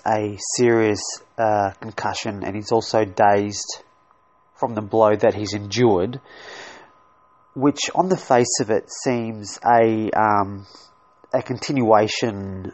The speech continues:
of Creed one. However, Adonis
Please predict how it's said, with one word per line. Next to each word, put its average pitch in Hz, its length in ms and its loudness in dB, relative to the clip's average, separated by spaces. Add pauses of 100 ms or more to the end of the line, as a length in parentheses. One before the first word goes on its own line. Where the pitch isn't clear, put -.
(120)
of 101 320 4 (440)
Creed 110 360 -2
one. 95 460 2 (2750)
However, 151 400 4
Adonis 190 420 2